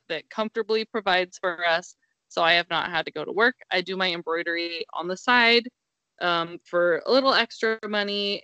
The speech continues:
and kind of just, like, a mental release so that I can feel like I'm giving back and doing something just for adults, just for me.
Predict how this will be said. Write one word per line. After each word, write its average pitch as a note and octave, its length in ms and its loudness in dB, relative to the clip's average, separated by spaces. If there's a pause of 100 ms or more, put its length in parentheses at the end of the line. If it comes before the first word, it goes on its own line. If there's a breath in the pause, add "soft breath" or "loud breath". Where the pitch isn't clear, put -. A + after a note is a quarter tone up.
and E3+ 360 -4 (100)
kind F3+ 160 -4
of F#3 160 -2
just, - 460 -4 (320)
like, D3 360 -2
a F3+ 80 4
mental F3+ 760 0
release A3+ 800 0
so F#3+ 200 2
that F3+ 160 6
I E3 180 4
can F3 320 -2
feel E3+ 180 0
like E3+ 160 0
I'm E3+ 200 0
giving E3 300 -4
back E3 460 2 (760)
and G#3+ 220 4
doing G3+ 240 6
something G3 480 -4
just F3+ 240 -2
for F#3+ 180 2
adults, F3+ 420 0
just D#3+ 220 -6
for D#3 300 -4
me. C#3+ 180 -12